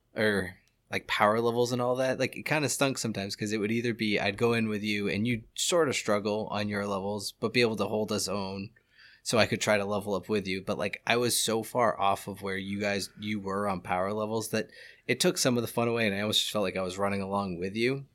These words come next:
But it is a fun co-op game, I agree, in terms of the gameplay style and how it goes and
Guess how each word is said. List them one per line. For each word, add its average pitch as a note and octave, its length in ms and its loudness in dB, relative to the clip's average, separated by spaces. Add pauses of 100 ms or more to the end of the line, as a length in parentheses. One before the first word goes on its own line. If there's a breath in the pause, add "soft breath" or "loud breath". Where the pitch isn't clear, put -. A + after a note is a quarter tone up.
(220)
But B2 140 6
it C3 100 2
is D3+ 160 6
a B2+ 60 2
fun G#2+ 280 0
co-op F#2 320 0
game, F2+ 180 -2
I E2 100 -4
agree, F2+ 280 0
in F#2 80 0
terms G2+ 340 0
of F#2+ 180 -6 (500 loud breath)
the A2+ 120 2
gameplay A2+ 480 2
style F#2+ 360 0
and F2+ 100 0
how G2 240 -2
it F#2+ 100 -4
goes F#2+ 460 -4
and F2 220 -8